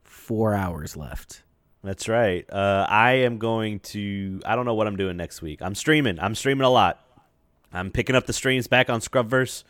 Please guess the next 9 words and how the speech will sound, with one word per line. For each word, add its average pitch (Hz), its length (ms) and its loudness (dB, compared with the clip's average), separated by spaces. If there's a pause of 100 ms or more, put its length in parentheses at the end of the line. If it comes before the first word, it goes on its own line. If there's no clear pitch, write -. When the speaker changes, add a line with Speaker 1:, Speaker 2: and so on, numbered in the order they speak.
(500)
Speaker 2:
and 92 520 -2 (180)
I'm 98 160 -8
doing 113 220 4
everything. 87 420 0
I 78 60 -12
wanna 101 260 -4
stream 95 320 -4
more, 73 280 -12
so. - 280 -12